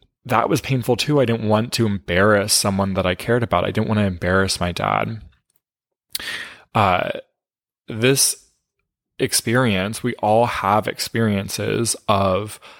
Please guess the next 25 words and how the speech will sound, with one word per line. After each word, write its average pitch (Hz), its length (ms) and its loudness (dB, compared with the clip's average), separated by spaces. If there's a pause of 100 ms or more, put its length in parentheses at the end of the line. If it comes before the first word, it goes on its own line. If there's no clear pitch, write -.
(260)
um, 98 540 -12 (240)
being 110 180 2
authentic 123 720 0
and 98 320 -2
being 95 160 -2
rejected, 95 800 -2
and 110 220 -2
it 117 200 -4
shapes - 680 0
our 110 160 -2
perception 95 1040 -4 (340)
of 104 640 0 (380)
who - 240 0
we 120 160 4
should 110 220 0
be 98 180 0
and 98 100 0
how 95 220 -2
we 87 120 -2
should 90 200 -2
show 104 220 -2
up 95 240 -2
in 98 100 -8
the 92 80 -8
world. 69 460 -6